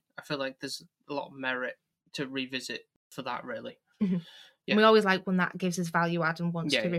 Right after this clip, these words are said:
Speaker 1: yeah, yeah.
Speaker 2: repeat watch,
Speaker 1: Yeah.
Speaker 2: don't we?
Speaker 1: It's definitely not one of, like, "I can't, I'd never wanna see it again" type of thing.
Speaker 2: Not a one and done.
Speaker 1: No. So, thank you very much,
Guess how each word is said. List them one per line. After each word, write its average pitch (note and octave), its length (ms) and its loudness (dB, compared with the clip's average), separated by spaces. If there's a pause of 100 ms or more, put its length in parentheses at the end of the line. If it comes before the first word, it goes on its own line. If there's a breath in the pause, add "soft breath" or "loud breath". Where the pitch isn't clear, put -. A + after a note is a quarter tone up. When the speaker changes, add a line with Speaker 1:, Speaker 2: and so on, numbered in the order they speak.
(140)
Speaker 1:
yeah, B2 120 -8
yeah. - 100 -16
Speaker 2:
repeat F3 340 -2
watch, - 300 -8
Speaker 1:
Yeah. - 80 -6
Speaker 2:
don't - 80 -8
we? - 180 -14
Speaker 1:
It's - 120 -8
definitely C3+ 320 -4
not A2+ 120 -8
one B2 160 -6
of, A2+ 60 -12
like, A#2 180 -10
"I A#2 140 -12 (120)
can't, A2+ 260 -14 (200)
I'd A#2+ 160 -8
never A#2 140 -12
wanna A#2 160 -10
see A#2+ 160 -4
it A2 80 -4
again" A2+ 180 -6
type - 160 -16
of - 100 -20
thing. - 200 -16
Speaker 2:
Not A#3+ 160 12
a A3 40 12
one A3+ 200 10
and G#3+ 160 10
done. F#3+ 420 6
Speaker 1:
No. C#3 120 -2 (1700)
So, E3+ 220 2
thank G3 300 -2
you G3 60 -4
very F3+ 140 4
much, - 420 -2